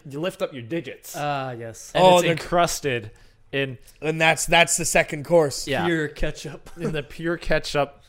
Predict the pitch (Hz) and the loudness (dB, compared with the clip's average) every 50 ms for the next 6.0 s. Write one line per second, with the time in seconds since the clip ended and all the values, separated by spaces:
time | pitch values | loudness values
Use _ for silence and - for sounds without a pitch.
0 | _ - - - _ - 131 123 127 - - - 180 165 160 - - - 175 175 | _ -20 -20 -20 _ -2 0 0 0 -2 -2 0 2 2 2 0 -4 -4 -4 -2
1 | 156 139 113 107 120 123 127 131 139 147 151 156 160 170 175 170 - _ - 131 | -4 -6 -6 -6 -6 -4 -2 0 2 4 4 6 6 4 2 0 -6 _ -4 -4
2 | 139 151 160 170 156 156 147 - - 147 139 135 123 110 139 135 135 123 117 110 | -2 -2 -2 -4 -4 -6 -8 -6 -4 -4 -4 -4 -4 -6 -6 -6 -6 -8 -8 -6
3 | - - 139 123 117 113 104 104 110 104 98 90 80 76 - _ - 135 131 113 | -4 -4 -4 -4 -6 -8 -10 -10 -10 -10 -12 -12 -14 -16 -20 _ -16 -14 -12 -12
4 | 127 123 120 123 131 127 127 123 - - 120 107 117 123 120 120 123 120 110 110 | -12 -10 -8 -8 -6 -6 -8 -8 -8 -10 -8 -8 -6 -8 -6 -6 -8 -8 -10 -10
5 | 113 120 120 123 120 113 123 123 123 127 123 120 117 - - 113 110 107 104 101 | -8 -8 -6 -6 -6 -6 -6 -6 -6 -6 -6 -8 -8 -10 -12 -12 -12 -12 -14 -14